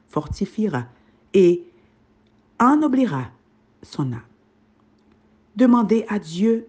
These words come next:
un esprit humble et serviable, un leadership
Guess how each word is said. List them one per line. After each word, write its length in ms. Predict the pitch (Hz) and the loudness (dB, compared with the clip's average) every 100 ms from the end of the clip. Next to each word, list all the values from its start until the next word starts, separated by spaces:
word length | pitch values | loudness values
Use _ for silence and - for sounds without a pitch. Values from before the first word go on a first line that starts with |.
| - | -4
un 100 | 180 | -2
esprit 400 | 180 - - 196 - | -2 -4 -6 -6 -6
humble 340 | 262 240 165 135 - | -4 -4 -6 -12 -10
et 40 | |
serviable, 460 | 170 - 147 131 107 - _ _ _ _ _ _ _ _ | -8 -8 -10 -12 -14 -20 _ _ _ _ _ _ _ _
un 80 | 196 | 0
leadership 760 | 196 202 196 - - 202 - | 2 4 2 0 -4 -4 -4